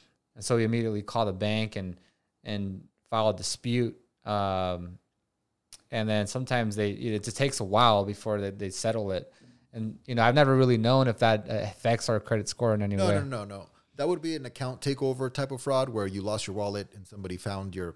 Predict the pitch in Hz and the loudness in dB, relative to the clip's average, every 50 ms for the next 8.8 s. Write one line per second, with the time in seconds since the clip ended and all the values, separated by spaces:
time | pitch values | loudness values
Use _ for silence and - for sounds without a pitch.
0 | _ _ _ - 107 101 - - 107 101 98 92 90 82 92 - 98 101 101 - | _ _ _ -8 -8 -8 -6 -4 -4 -2 -2 -4 -6 -8 -8 -6 -4 -4 -4 -6
1 | _ _ _ _ _ - 113 104 92 - 104 104 101 101 98 98 95 - 104 101 | _ _ _ _ _ -12 -12 -12 -10 -8 -8 -6 -6 -6 -6 -6 -8 -8 -10 -10
2 | 98 98 101 - _ _ _ _ _ _ _ _ _ _ - 95 90 87 82 - | -10 -10 -12 -16 _ _ _ _ _ _ _ _ _ _ -10 -8 -8 -8 -8 -6
3 | - 104 92 90 87 85 80 82 - _ _ _ _ _ 110 120 131 127 - 131 | -4 -4 -4 -2 -4 -6 -6 -10 -12 _ _ _ _ _ -6 -6 -6 -4 -4 -4
4 | 117 120 139 135 143 127 98 - - - - - 139 135 120 104 - - - 113 | -2 0 0 2 2 0 -2 -4 -16 -16 -4 -2 0 0 0 -2 -6 -6 -6 -6
5 | - - - 110 113 104 - 107 - 107 - - - 92 85 85 95 _ _ _ | -6 -4 -4 -4 -4 -4 -6 -8 -8 -8 -8 -8 -10 -10 -10 -12 -14 _ _ _
6 | 113 95 - - - 90 92 90 87 85 87 85 78 64 82 85 90 85 87 90 | -10 -10 -10 -12 -10 -8 -8 -8 -6 -6 -8 -8 -8 -10 -12 -12 -12 -12 -14 -14
7 | - - 104 92 87 78 95 90 90 87 - - 82 82 80 80 - - 90 85 | -10 -8 -8 -8 -6 -8 -8 -8 -8 -8 -10 -10 -10 -10 -10 -10 -10 -10 -12 -10
8 | 78 82 80 78 - - 95 - 67 101 107 104 95 95 95 | -8 -8 -8 -8 -8 -10 -10 -10 -8 -6 -6 -6 -6 -6 -8